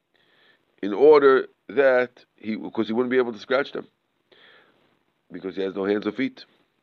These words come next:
Pamachat, one time, they wanted to take his bed out of the house 'cause they were afraid that it would fall. And then they said they'll take, take out the, the sofas and things in the house. So he told them, Manai,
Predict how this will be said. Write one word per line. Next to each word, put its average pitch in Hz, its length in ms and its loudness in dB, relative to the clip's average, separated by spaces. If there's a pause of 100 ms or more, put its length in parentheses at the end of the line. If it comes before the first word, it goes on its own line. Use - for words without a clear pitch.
(140)
Pamachat, 123 520 0
one 120 200 -2
time, 113 420 2 (3000)
they 110 80 -6 (1300)
wanted 117 360 -6
to - 120 -20
take 120 240 -2
his 113 320 -2 (240)
bed 127 340 -2
out 123 200 2
of 117 60 -4
the 110 100 -2
house 120 280 4
'cause 98 120 -18
they 104 100 0
were 101 80 2
afraid 127 320 2
that 107 80 -2
it 98 80 -4
would 104 140 -6
fall. 120 320 -2 (560)
And 120 960 0
then 123 100 -4
they 117 100 -4
said 110 160 -10
they'll 104 120 -8
take, - 400 -8
take 117 180 -4
out 113 220 2
the, 107 300 2 (520)
the 104 280 -4
sofas 120 440 -2
and 104 100 -12
things 113 140 -10
in 113 80 -8
the 120 80 2
house. 135 340 0
So 113 360 4
he 101 160 -8
told 117 180 -4
them, 110 80 -10
Manai, 123 320 -6